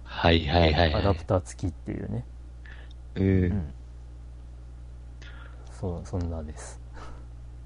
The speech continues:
Speaker 3: あー。
Speaker 2: うん。うん。<laughs>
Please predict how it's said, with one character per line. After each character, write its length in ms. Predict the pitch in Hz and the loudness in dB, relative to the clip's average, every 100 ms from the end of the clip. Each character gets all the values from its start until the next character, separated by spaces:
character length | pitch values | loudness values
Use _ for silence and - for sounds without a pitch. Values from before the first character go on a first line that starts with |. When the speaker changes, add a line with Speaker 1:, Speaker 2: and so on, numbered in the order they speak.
| - 90 | -8 0
Speaker 3:
あ 40 | |
ー。 920 | 87 87 82 82 80 80 76 - - 110 - - - - - - 98 - - - - - - - - - - - - - - - - - - - - - - - - - - - - - - - - - - - - - - - 101 | 2 4 4 6 6 6 6 4 0 -6 -14 -14 -10 -6 -6 -4 -4 -6 -10 -12 -14 -14 -14 -14 -14 -12 -12 -14 -14 -14 -14 -14 -12 -12 -12 -12 -14 -14 -14 -14 -14 -14 -14 -14 -12 -12 -12 -12 -14 -14 -14 -14 -14 -12 -14 -12 -6
Speaker 2:
う 40 | |
ん。 60 | 98 | -2
う 20 | |
ん。 560 | 90 82 82 80 80 | -2 -2 -6 -6 -6
<laughs> 1200 | 80 - - - - - - - - 160 - - | -4 -6 -6 -12 -12 -12 0 6 8 8 6 -2